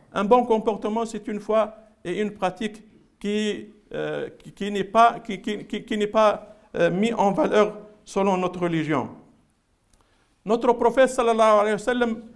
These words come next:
Allah, il lui a donné, euh, des choses que personne ne, ne, ne, n'a pu l'avoir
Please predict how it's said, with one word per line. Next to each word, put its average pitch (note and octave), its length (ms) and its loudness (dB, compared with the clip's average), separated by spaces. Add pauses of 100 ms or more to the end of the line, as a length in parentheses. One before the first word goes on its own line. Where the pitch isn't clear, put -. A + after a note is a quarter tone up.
(140)
Allah, A3+ 400 2
il G#3+ 80 -4
lui G#3+ 100 2
a A3+ 80 2
donné, A3+ 580 -2 (460)
euh, F3 200 -2
des E3 200 -4
choses C4 320 2
que - 160 -4
personne C4+ 600 2
ne, A#3+ 120 0
ne, G#3 200 -4 (100)
ne, F#3 280 -10 (160)
n'a F#3+ 240 -2
pu B3 400 -4 (200)
l'avoir G3+ 480 4